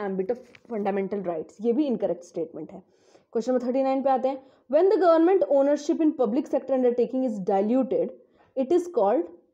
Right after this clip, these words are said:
क्या बोला जाता है कि जब पब्लिक सेक्टर अंडरटेकिंग में गवर्नमेंट की ओनरशिप को कम कर दिया जाता है तो उसको बोलते हैं डिसइन्वेस्टमेंट। अगर किसी ने इंडियन इकोनॉमिक डेवलपमेंट पढ़ी होगी तो उसमें ये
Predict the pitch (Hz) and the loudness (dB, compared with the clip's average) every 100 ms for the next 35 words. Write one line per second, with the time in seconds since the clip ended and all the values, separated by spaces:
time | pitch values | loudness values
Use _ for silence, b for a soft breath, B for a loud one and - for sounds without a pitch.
0 | _ _ 294 302 311 277 269 269 285 269 | _ _ -2 2 2 2 2 0 -2 -2
1 | 277 - 240 311 320 294 285 277 277 269 | -4 -2 -2 -2 -4 -4 -2 -2 -2 -4
2 | 247 285 262 196 196 247 247 - 208 208 | -2 -4 -2 0 0 -2 -4 -4 -2 -2
3 | 208 - 185 202 185 208 254 311 247 247 | -4 -8 -10 -8 -8 -6 -2 -2 0 0
4 | 196 170 165 180 220 - b b b - | 0 -2 -4 -6 -8 -10 b b b -6
5 | 262 240 302 208 196 220 226 240 226 233 | -6 -4 -2 0 0 -2 -4 -2 -2 -4
6 | 208 175 175 - 170 170 b b b 208 | -4 -4 -6 -10 -12 -12 b b b 0
7 | 277 311 285 302 262 247 285 277 254 262 | 0 2 2 2 2 2 2 2 0 0
8 | 226 196 208 208 277 285 233 233 208 190 | 2 2 2 0 0 2 2 2 0 0
9 | 269 - b b - 247 - 277 277 | -6 -10 b b -8 -6 0 0 0